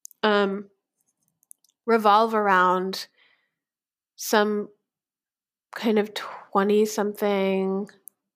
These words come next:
or even late teens young woman who's, like, kinda quirky, but not in a dangerous <laughs> way, not in a way that's threatening to men. Um, like, just weird enough to be exciting,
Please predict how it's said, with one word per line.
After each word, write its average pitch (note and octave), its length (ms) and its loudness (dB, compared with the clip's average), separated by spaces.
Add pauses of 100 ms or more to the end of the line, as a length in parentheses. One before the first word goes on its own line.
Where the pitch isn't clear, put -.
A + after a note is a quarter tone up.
(400)
or G#3 60 2
even A#3+ 280 2
late F#3+ 240 2
teens F3+ 880 -4 (800)
young F#3+ 260 0
woman F3 440 -2
who's, F#3 380 -4
like, D#3+ 420 0
kinda E4+ 280 0
quirky, C#4 1000 -2 (420)
but A#3 180 -6
not B3+ 480 0
in C#4+ 100 -2
a C4+ 160 0 (600)
dangerous A3 760 -2
<laughs> - 20 -14
way, B3 140 -4 (400)
not F4 200 6
in F#4+ 120 2
a G4 120 4
way D#4+ 140 6
that's D4 300 0
threatening A#3+ 680 2
to D4 120 0
men. G3 580 -6 (600)
Um, G3+ 600 0
like, B3 260 0
just - 340 -6
weird B3+ 300 2
enough A#3+ 300 0
to A#3+ 100 -8
be G#3 120 -2
exciting, F3 1080 -6